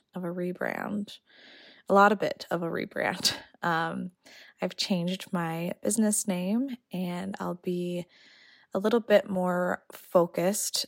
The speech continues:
about seasonal living. So I am sunsetting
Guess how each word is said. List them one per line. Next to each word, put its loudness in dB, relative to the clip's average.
about -2
seasonal -2
living. -4
So 2
I -6
am -4
sunsetting 4